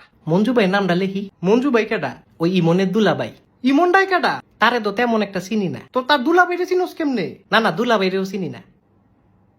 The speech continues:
তো বেটার নামটা যে লেখবি কইলি? লেখলে তো বরকত হইব। হোরো বেটা।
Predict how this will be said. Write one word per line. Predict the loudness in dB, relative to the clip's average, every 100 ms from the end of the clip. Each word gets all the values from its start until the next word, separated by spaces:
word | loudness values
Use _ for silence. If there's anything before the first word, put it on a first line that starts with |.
| _ _ _ _ _ _ _ _ _ _ _ _ _ -6
তো |
বেটার | 2 2 4
নামটা | 2 2 2
যে | 2
লেখবি | 2 0 -4
কইলি? | -2 0 -2 -6 -6
লেখলে | -2 0 0
তো | 0 2
বরকত | 0 -2 -4
হইব। | -6 -6
হোরো | 0 2 2
বেটা। | 0 -4